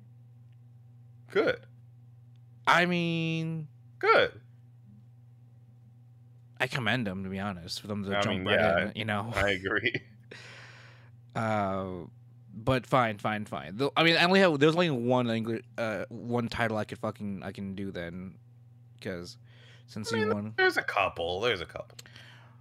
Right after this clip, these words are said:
Speaker 1: But if we're going down the list,
Speaker 2: Yeah.
Speaker 1: uh, my, uh, first up for me would be, uh, the Magus Bride.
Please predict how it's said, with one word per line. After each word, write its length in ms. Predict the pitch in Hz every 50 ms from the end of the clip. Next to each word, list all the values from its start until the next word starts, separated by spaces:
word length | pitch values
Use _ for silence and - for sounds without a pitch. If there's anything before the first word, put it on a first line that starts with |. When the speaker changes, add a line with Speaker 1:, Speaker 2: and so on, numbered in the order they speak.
| - - -
Speaker 1:
But 240 | - 123 120 - 127
if 140 | 127 -
we're 100 | - 139 131
going 340 | - 143 147 160 175 170 160
down 240 | 147 135 131 139
the 100 | 151 160
list, 520 | 143 98 85 76 82 - - - - - -
Speaker 2:
Yeah. 160 | 101 98 78
Speaker 1:
uh, 240 | - - 98 95 98
my, 320 | 98 104 117 123 127 107 - - - - - - - - -
uh, 440 | 95 101 101 98 95 95 92 90 90 -
first 300 | - - 143 156 156 -
up 160 | 147 131 - -
for 140 | - 131
me 180 | 110 113 120 117
would 200 | 110 101 87 87
be, 340 | 104 101 98 98 95 92 -
uh, 340 | - 95 90 85 85 85 85
the 100 | 85 82
Magus 380 | 87 92 90 87 80 85 80 -
Bride. 380 | - 71 60 50 - - -